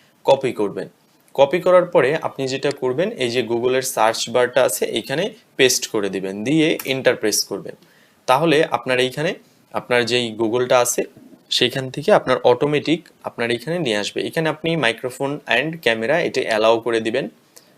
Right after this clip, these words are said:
Then এইখান থেকে অ্যালাউ, আহ, per,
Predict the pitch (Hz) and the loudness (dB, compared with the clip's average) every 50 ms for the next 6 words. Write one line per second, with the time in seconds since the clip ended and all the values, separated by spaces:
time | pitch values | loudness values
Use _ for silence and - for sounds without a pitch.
0 | - 120 123 147 165 151 123 113 - 139 135 127 151 160 190 - - - 113 110 | -4 0 0 2 2 0 -2 -2 -4 -6 -6 -6 -4 -2 -2 -2 -2 0 0 2
1 | 113 123 139 156 175 - - _ _ _ _ _ - 107 104 104 104 104 104 101 | 4 4 2 2 0 -2 -8 _ _ _ _ _ 0 2 4 4 4 2 2 0
2 | 104 - - _ _ _ _ - 110 113 110 110 110 | -2 -6 -14 _ _ _ _ 2 4 4 4 2 0